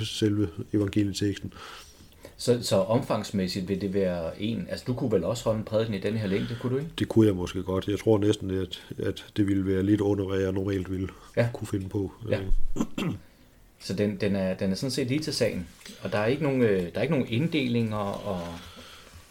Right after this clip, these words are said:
Speaker 1: Nej, og der er heller ikke nogen, øh, vi får ikke noget at vide om, hvad der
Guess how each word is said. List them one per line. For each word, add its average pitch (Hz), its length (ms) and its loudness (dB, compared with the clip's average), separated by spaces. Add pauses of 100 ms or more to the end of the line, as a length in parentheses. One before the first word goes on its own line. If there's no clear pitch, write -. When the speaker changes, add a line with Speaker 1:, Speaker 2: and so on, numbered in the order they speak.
(180)
Speaker 1:
Nej, 127 400 12
og 107 80 4
der 107 80 8
er 107 100 8
heller 131 180 10
ikke 120 140 10
nogen, 120 240 6
øh, 110 260 8
vi 113 80 4
får 120 160 10
ikke 131 100 8
noget 120 160 10
at 117 60 10
vide 120 160 10
om, 107 140 10
hvad 110 160 8
der 110 160 8